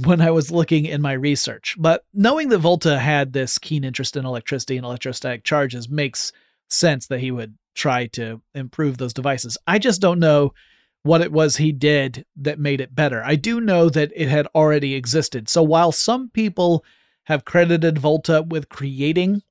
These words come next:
the electrophorus, uh, the truth of the matter is, is that device pre-existed Volta's work in the field.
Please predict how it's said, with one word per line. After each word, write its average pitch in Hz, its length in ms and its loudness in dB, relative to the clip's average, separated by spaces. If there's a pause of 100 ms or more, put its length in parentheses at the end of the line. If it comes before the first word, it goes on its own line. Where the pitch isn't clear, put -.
the 147 100 2
electrophorus, 175 1000 0 (340)
uh, 139 140 -4
the 139 80 -10
truth 202 300 2
of 185 80 2
the 156 80 0
matter 151 260 2
is, 143 240 2
is 123 140 -6
that 160 240 4
device 160 440 -2 (360)
pre-existed 139 920 0 (260)
Volta's 139 520 -2
work 139 400 -4
in 143 160 -6
the 135 80 -8
field. 127 400 -10